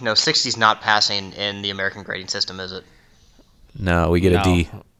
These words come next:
Speaker 1: Well, it's still passing.
Speaker 3: Back, back in high
Speaker 1: It's just not average.
Speaker 2: Uh,
Speaker 3: Well,
Speaker 2: no,
Speaker 3: no, back
Speaker 2: typically
Speaker 3: in
Speaker 2: C is where the cutoff is for passing. I think D is considered a failing grade in a lot of places.
Speaker 1: Really? 'Cause
Speaker 3: Back in
Speaker 2: Yeah.
Speaker 3: my,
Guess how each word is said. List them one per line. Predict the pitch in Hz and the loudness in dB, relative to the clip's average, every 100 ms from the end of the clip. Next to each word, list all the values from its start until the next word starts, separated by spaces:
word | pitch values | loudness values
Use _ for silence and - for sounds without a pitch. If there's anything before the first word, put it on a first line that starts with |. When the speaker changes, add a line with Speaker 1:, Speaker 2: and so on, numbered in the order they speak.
| - - | -12 0
Speaker 1:
Well, | 127 | 2
it's | - | 4
still | 208 202 | 4 6
passing. | 147 180 127 135 | 8 6 6 2
Speaker 3:
Back, | 113 | 2
back | 127 151 | 0 0
in | 131 | 0
high | 127 - _ _ | -2 -2 _ _
Speaker 1:
It's | - | -4
just | - 123 | 2 4
not | 110 | 6
average. | 120 104 104 | 6 6 8
Speaker 2:
Uh, | |
Speaker 3:
Well, | 117 117 | 8 10
Speaker 2:
no, | 135 | 10
Speaker 3:
no, | - | 10
back | 170 | 10
Speaker 2:
typically | 170 185 139 | 8 8 8
Speaker 3:
in | 101 | 8
Speaker 2:
C | - 131 120 | 6 8 10
is | 95 87 | 8 6
where | 95 92 | 4 4
the | 87 | 6
cutoff | 101 95 90 | 8 10 8
is | 87 | 4
for | - 90 | 2 4
passing. | 90 87 - 85 | 6 6 4 -2
I | 87 | 0
think | 98 | -2
D | 98 92 | 0 2
is | 87 - | 2 -2
considered | - 87 92 87 90 | -4 -2 0 0 -2
a | 85 | -4
failing | - 90 90 | 0 0 0
grade | 90 87 | 0 0
in | 85 | 0
a | 85 | -2
lot | 87 85 | -2 -2
of | 92 | -2
places. | 87 85 87 85 101 | -2 -2 -6 -8 -2
Speaker 1:
Really? | 110 143 165 | 2 4 2
'Cause | 127 104 98 - _ | -4 -8 -10 -20 _
Speaker 3:
Back | - 123 127 | -2 2 2
in | 110 | 2
Speaker 2:
Yeah. | 120 | 2
Speaker 3:
my, | 127 | 0